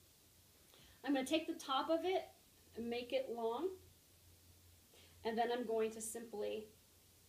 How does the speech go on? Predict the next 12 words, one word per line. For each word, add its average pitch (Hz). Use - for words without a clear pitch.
tie 214
a 294
knot 277
on 190
the 277
side, 233
adjust 233
a 320
little 330
bit 339
for 349
style, 294